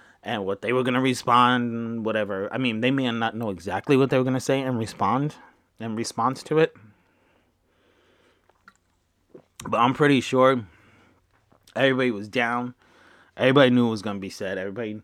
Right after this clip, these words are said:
you know, had their outlook or whatever on it and was gonna do their thing.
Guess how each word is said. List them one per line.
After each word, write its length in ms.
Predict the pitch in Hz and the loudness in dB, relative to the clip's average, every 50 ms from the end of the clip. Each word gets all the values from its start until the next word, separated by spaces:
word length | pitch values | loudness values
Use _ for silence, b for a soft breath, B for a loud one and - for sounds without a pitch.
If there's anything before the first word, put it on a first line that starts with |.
| _ b b b b b b b b b b b b | _ b b b b b b b b b b b b
you 120 | b 117 123 | b -6 -4
know, 160 | 120 117 110 | -4 -4 -4
had 260 | 104 127 110 104 104 | -4 -6 -6 -4 -4
their 280 | 117 113 107 107 101 - | -4 -4 -2 -2 -2 -2
outlook 440 | 101 117 - 98 107 104 - - 110 | -4 -4 -4 -4 -6 -6 -6 -6 -6
or 40 | |
whatever 320 | 101 101 95 101 95 90 95 | -4 -4 -4 -4 -4 -6 -6
on 180 | 90 87 90 | -8 -8 -10
it 100 | 92 87 | -12 -14
and 260 | - 90 92 90 90 95 - b b b b b b | -14 -16 -16 -16 -18 -20 -20 b b b b b b
was 180 | b 90 92 92 | b -18 -16 -16
gonna 160 | - 98 95 | -14 -14 -14
do 180 | 90 80 98 92 | -12 -12 -10 -10
their 140 | 85 82 | -12 -12
thing. 260 | 82 - - 87 82 | -12 -12 -12 -12 -12